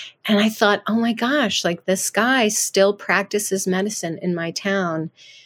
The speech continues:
And do I have the guts to go into his office with my book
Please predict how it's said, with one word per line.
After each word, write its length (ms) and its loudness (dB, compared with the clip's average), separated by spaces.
And 200 6
do 180 6
I 240 4
have 480 0
the 180 0
guts 500 0
to 100 -8
go 260 0
into 200 2
his 240 0
office 680 0
with 380 0
my 180 4
book 560 2